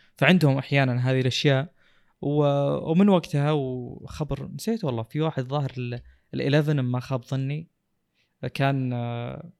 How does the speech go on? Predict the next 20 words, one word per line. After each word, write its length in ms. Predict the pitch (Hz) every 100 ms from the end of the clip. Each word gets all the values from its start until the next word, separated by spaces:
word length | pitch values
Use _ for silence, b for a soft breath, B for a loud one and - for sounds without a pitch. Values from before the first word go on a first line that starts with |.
| _
قوي 320 | - 135 131
يعني 260 | 120 117 117
من، 300 | 120 117 117
آه، 300 | 120 127 131 _ _ _ _ _ -
يعني 140 | 131
أتكلم 300 | 131 156 147
كجهاز 500 | 123 127 135 135 123
متكامل 520 | 127 127 135 127 120
وكذا. 280 | 117 - 123
عمومًا، 420 | 175 277 147 127
عمومًا 280 | 147 156 117
للي 300 | 117 143 139
ما 100 | 123
يعرف 360 | 120 117 110 131
يعني، 260 | 120 123 123
بس 180 | -
أنا 100 | 127
أقول 180 | 123 127
ذا 60 | 127
الكلام. 360 | - 131 135